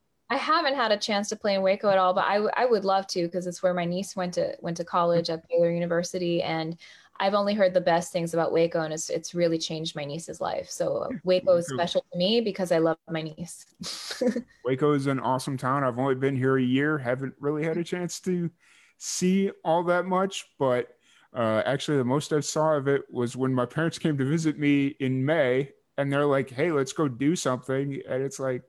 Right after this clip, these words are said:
Speaker 2: we're in the middle of a pandemic. I don't know what we're gonna be able to do, but
Speaker 1: You guys
Speaker 2: let's
Speaker 1: aren't far from Austin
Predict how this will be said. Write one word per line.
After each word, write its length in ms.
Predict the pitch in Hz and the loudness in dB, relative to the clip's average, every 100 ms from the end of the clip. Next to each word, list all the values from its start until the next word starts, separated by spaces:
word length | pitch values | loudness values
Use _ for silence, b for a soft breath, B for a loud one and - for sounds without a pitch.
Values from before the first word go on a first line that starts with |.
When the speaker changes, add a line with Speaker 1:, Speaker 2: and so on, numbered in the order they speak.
| - | -14
Speaker 2:
we're 140 | 170 | -10
in 120 | 202 240 | -8 -8
the 80 | |
middle 240 | 185 190 190 | -8 -2 -2
of 100 | 170 | -2
a 60 | |
pandemic. 580 | 165 165 165 151 170 139 | -4 -4 -2 -2 -2 -2
I 40 | 131 | -2
don't 140 | 147 | -2
know 80 | 147 | 0
what 160 | 135 135 | -2 -2
we're 120 | 139 | -4
gonna 120 | 135 | -4
be 100 | 123 | -2
able 180 | 123 117 | -2 -4
to 80 | 113 | -6
do, 320 | 120 151 113 | -4 0 0
but 320 | 123 113 117 - B B | 0 -2 -4 -8 B B
Speaker 1:
You 100 | 262 | -4
guys 200 | 269 339 | 0 2
Speaker 2:
let's 60 | 269 | 2
Speaker 1:
aren't 160 | 233 - | -2 -2
far 200 | 240 247 | 0 0
from 140 | 262 233 | 0 2
Austin 560 | 226 269 - 185 208 | 2 2 -2 -4 -4